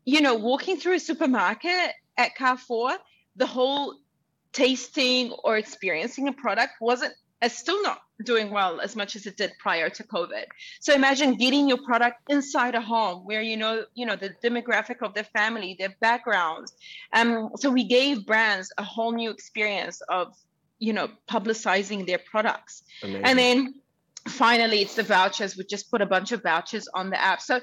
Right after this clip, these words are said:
Speaker 1: what I'm trying to say is, uh, as a product, you go and you pivot. And I'm, Richard, you probably know this more than anybody with your experience.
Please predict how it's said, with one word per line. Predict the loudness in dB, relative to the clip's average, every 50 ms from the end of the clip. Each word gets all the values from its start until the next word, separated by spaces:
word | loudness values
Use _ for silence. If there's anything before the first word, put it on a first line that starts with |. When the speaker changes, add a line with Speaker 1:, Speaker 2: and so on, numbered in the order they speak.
| -4 -12 -18 -18 -18 -18 -20 -20 -20 _ _ _ _ _
Speaker 1:
what | 4 4 4
I'm | 4
trying | 4 2 0 0
to | 0 -2
say | 0 2 2 4 4
is, | 4 2 2 -2 -2 2 4
uh, | 4 4 4 2
as | 2 2 2 2 0
a | -2
product, | -2 -6 -2 2 2 4 6 4 2 2 -2 -10 -18 -12 _
you | -4 0 0 0 0
go | 2 2 4 4 4 2 0 -2 -2
and | -2 -2 -2
you | -4 -4 -4 -4
pivot. | -2 -2 -2 -4 -4 -4
And | -2
I'm, | -2 -4 -4 -8 _ _ _ -6
Richard, | -6 -6 -4 -4 -8 -8 -6
you | -6 -6 -4
probably | -4 -4 -2 -2 -2
know | -2 -4 -4
this | -4 -8 -8
more | -8 -8 -6
than | -6 -6 -4
anybody | -2 -2 -2 -2 -4 -6 -6 -8 -8 -12 -14 _ -18 -18 -18 -6 -2
with | -2 0 2
your | 4 4 4 4
experience. | 4 2 0 -8 -12 -4 -2 0 0 0 -2 -4 -6 -6 -8